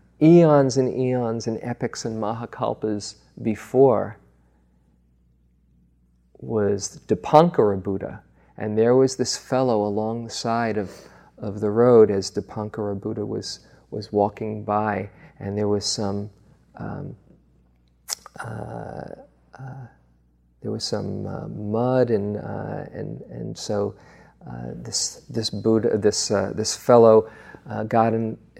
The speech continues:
got, got down, as I think I recall, and, and he put himself down so Dipankara Buddha wouldn't,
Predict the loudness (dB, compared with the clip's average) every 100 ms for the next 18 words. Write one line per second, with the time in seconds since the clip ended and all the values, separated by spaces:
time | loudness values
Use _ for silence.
0 | -10 -2 0 0 -4 4 4 6 6 6
1 | 8 4 0 -4 -10 -8 -8 -8 -10 -12
2 | -12 -14 -10 -10 -8 -6 -4 -4 -8 -10
3 | -12 -12 -10 -12 -8 -6 -6 -4 -6 -4
4 | -6 -4 -6 -4 -4 -4 -4 -6 -2 -4
5 | -4 -6 -6 -8 -10